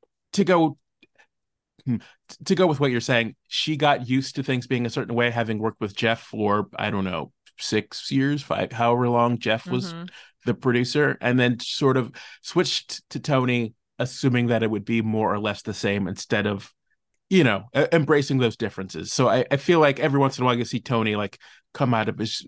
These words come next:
Speaker 1: shell a little bit, or, uh, uh, he, hmm, he is not,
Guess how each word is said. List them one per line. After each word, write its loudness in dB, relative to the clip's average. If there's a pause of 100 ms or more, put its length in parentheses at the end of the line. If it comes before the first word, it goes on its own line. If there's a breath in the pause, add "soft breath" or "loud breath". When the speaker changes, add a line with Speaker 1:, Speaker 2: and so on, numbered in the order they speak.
(140)
Speaker 1:
shell 4
a 0
little 0
bit, 2
or, 2
uh, 0 (640)
uh, -4 (640)
he, -16 (240)
hmm, -4 (240)
he 0
is 4
not, 2